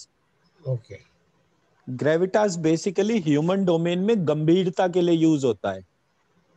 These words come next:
Speaker 1: ओके।
Speaker 2: तो गंभीरता जो है वो solid characteristics होती है ना।
Speaker 1: हम्म, हम्म, हम्म।
Speaker 2: तो आप कितने गंभीर हैं।
Speaker 1: हम्म।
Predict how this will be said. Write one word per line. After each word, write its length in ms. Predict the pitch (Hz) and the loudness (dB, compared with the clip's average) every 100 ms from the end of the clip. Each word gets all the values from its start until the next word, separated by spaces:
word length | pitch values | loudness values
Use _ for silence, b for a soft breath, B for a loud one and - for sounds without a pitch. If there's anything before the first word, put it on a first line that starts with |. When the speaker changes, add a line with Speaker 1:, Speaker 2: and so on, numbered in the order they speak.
| _ 131 | _ -8
Speaker 1:
ओके। 300 | 110 104 87 _ _ _ _ _ _ | -8 -14 -20 _ _ _ _ _ _
Speaker 2:
तो 100 | 151 | -2
गंभीरता 720 | 147 139 147 147 170 170 196 196 | 0 -2 0 2 2 2 0 2
जो 200 | 190 156 | 2 2
है 220 | 151 196 | 2 2
वो 240 | 196 190 | 0 -2
solid 460 | - 160 160 185 175 | -2 0 2 0 0
characteristics 760 | 175 160 156 165 - 165 - | 0 0 -2 -4 -2 -4 0
होती 260 | 139 110 135 | -2 -2 -2
है 100 | 170 | -2
ना। 120 | 240 - _ _ _ _ _ _ _ _ | -2 -8 _ _ _ _ _ _ _ _
Speaker 1:
हम्म, 200 | 139 131 | -4 -2
हम्म, 260 | 117 117 104 | -2 -6 -8
हम्म। 240 | 104 101 - _ _ _ _ _ | -14 -18 -20 _ _ _ _ _
Speaker 2:
तो 80 | 143 | -6
आप 380 | - 135 156 - | -4 0 -2 0
कितने 300 | 175 170 185 | -2 0 0
गंभीर 540 | 165 147 156 147 165 143 | 2 0 0 2 4 2
हैं। 120 | 92 - _ _ _ _ _ _ 135 | -2 -8 _ _ _ _ _ _ -8
Speaker 1:
हम्म। 300 | 131 120 | -6 -6